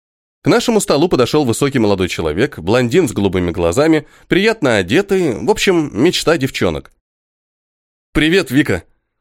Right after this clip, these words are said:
«Гуляешь с братом?» Неловко начал разговор тип. «А, Паш, привет-привет», прощебетала Вика, разом меняясь в лице и начиная краснеть.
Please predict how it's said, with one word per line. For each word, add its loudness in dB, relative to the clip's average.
«Гуляешь 2
с -6
братом?» 0
Неловко 2
начал 0
разговор 0
тип. -6
«А, 2
Паш, -4
привет-привет», -2
прощебетала 0
Вика, 0
разом 2
меняясь 2
в -8
лице 0
и 2
начиная -2
краснеть. -6